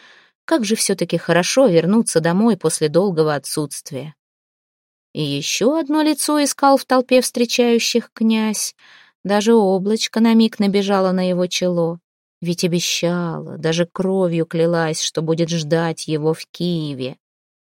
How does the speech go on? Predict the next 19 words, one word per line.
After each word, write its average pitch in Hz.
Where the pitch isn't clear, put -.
Спрашивать 247
о 208
страсти -
своей, 156
о 160
Малфреде, 151
Игорь 240
не 233
решился. 233
Иные 240
заботы 196
обрушились 156
на 147
князя, 220
едва 180
он 190
вошёл 165
в 156
гридницу 233